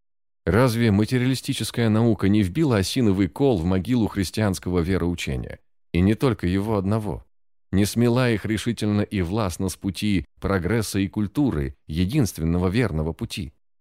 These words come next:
Теперешнему человеку, казалось бы, нет нужды исповедовать веру, и ему будет вполне достаточно знать об этих умерших учениях в порядке общей исторической осведомлённости, не более. Ведь всё это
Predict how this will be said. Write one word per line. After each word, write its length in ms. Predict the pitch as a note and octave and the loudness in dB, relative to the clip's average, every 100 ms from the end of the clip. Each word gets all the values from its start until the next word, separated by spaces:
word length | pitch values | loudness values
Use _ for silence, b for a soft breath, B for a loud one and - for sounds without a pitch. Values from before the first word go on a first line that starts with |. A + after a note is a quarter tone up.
| _ _ _ _ | _ _ _ _
Теперешнему 680 | - - E3 A2 - A2+ G#2+ | -4 2 2 2 0 2 2
человеку, 500 | - G#2 G#2+ D3 G2 | 2 0 2 0 0
казалось 480 | G2+ F2 A#2+ A#2 F#2 | 0 2 2 2 2
бы, 140 | G2+ | 2
нет 240 | A#2 D#3 | 2 0
нужды 420 | G2 F2 D#2 E2+ C#2+ | 0 0 2 0 0
исповедовать 640 | - D#2 D#2 D2+ D#2 C#2+ | -2 -2 0 0 -2 -4
веру, 420 | C2+ C#2+ C2 C2+ _ _ - | -2 -2 -2 -6 _ _ -8
и 80 | C2 | 0
ему 180 | D#2 C#2+ | 0 2
будет 300 | C#2 C#2 - | -2 -4 -4
вполне 380 | - C#2 C#2 | -2 0 0
достаточно 600 | D2 D2 E2+ F2+ F2 F#2+ | 0 -2 0 -2 -2 -2
знать 300 | F2 E2+ F#2+ | 0 0 -2
об 140 | F2 D#2 | -2 -2
этих 320 | F#2 F#2 - _ - | 0 -2 -6 _ -4
умерших 600 | D#2 F#2 F2 - E2+ - | 0 2 0 -2 -6 -6
учениях 680 | D#2 - - F#2 A2+ G#2 - _ _ | -10 -6 -2 0 0 -2 -6 _ _
в 100 | _ | _
порядке 460 | - D2 D#2 - C#2+ | -2 0 0 -2 -2
общей 460 | C#2+ D2+ - F2+ - | -2 -2 -4 -4 -4
исторической 760 | D#2+ - D#2+ F2 F2+ G2 F#2+ - | -6 -2 -2 -2 -2 -2 -4 -2
осведомлённости, 920 | F2 - F#2+ A2 E3 G#2+ - - - _ _ | -2 0 2 2 2 0 -4 -10 -16 _ _
не 160 | C#2 C2+ | -4 -2
более. 400 | C2+ A#2+ E2 - _ _ _ _ _ _ | 2 0 0 -8 _ _ _ _ _ _
Ведь 240 | - E2 D2+ | -2 0 0
всё 240 | - A#2+ | -2 2
это 220 | B2 B2 | 2 4